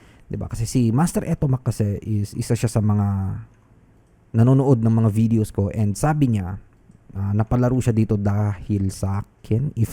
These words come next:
I remember correctly. Teka lang, nangyari? Nine, ah, so, si one, two, three, four, five, six, seven. Okay, kung, if I, if I remember correctly, no, ah, isa siya sa mga nanonood dito. Tapos, pinakita, pinaview niya sa akin yung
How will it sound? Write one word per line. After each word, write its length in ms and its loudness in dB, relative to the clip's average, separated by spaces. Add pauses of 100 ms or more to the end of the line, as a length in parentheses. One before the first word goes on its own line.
I 240 2
remember 320 0
correctly. 400 -2 (400)
Teka 80 -2
lang, 240 4
nangyari? 320 2 (560)
Nine, 240 2 (240)
ah, 160 -2 (320)
so, 160 -6
si 160 -4
one, 320 0
two, 320 -6
three, 240 -10
four, 320 -14
five, 400 -16
six, 320 -18
seven. 320 -10 (1600)
Okay, 280 -6
kung, 240 -2
if 160 -6
I, 160 0
if 80 0
I 80 2
remember 400 2
correctly, 480 -4 (1040)
no, 160 -4 (560)
ah, 160 -2
isa 160 -2
siya 160 0
sa 80 6
mga 160 6
nanonood 400 4
dito. 160 0
Tapos, 320 0
pinakita, 480 -2
pinaview 400 6
niya 160 4
sa 160 0
akin 160 0
yung 560 0